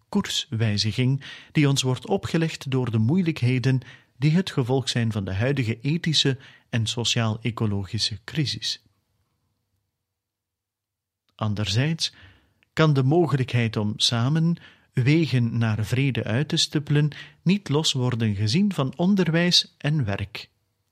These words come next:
Want dat zijn de bevoorrechte plaatsen en contexten voor de dialoog tussen de generaties. Het is het onderwijs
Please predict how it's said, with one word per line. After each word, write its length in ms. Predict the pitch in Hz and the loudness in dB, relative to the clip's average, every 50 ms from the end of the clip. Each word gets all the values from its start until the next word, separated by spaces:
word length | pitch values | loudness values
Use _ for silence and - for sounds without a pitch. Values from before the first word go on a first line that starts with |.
| - - - - - _ | -20 -20 -20 -20 -10 _
Want 120 | - 127 | -4 -2
dat 140 | 123 120 - | -2 -2 -2
zijn 140 | - 123 117 | -2 0 0
de 100 | 117 107 | 0 0
bevoorrechte 640 | 101 117 110 - 147 190 214 180 156 - - - 123 | 0 -2 0 2 2 2 2 2 0 -2 -4 -8 -6
plaatsen 680 | - 117 113 113 117 131 - - - 156 151 - - _ | -2 -2 0 0 0 0 -2 -2 -2 -2 -2 -2 -4 _
en 300 | - 175 190 202 190 - | 0 2 2 2 0 -2
contexten 760 | - 196 190 165 143 - 117 107 - - - - 143 156 160 - - - - - _ _ _ | -2 0 0 0 0 0 -4 -4 -4 -6 -4 -2 -2 -2 -2 -6 -8 -20 -20 -20 _ _ _
voor 420 | 113 107 107 135 175 214 202 165 | -8 -2 0 2 2 2 0 0
de 120 | 160 160 | 0 0
dialoog 520 | 143 147 143 135 127 127 131 135 127 - - | 2 2 2 2 2 2 0 0 -2 -4 -6
tussen 320 | - 143 127 - - 127 | -6 -4 -2 -2 -2 -2
de 100 | 117 113 | -2 -2
generaties. 920 | 107 120 113 110 104 101 95 90 90 - - - - - - - - _ _ _ _ _ _ _ _ _ _ _ _ _ _ _ _ _ _ | -2 0 0 0 0 -2 -4 -4 -4 -4 -6 -4 -4 -6 -6 -6 -8 _ _ _ _ _ _ _ _ _ _ _ _ _ _ _ _ _ _
Het 160 | _ 131 120 | _ 0 2
is 140 | 135 131 113 | 2 2 2
het 180 | 131 127 - - _ _ _ | 0 0 -2 -6 _ _ _
onderwijs 880 | - 190 190 165 135 113 101 101 101 101 101 98 98 - - - - | 2 4 4 4 4 2 0 0 -2 -2 -2 0 2 0 0 0 -6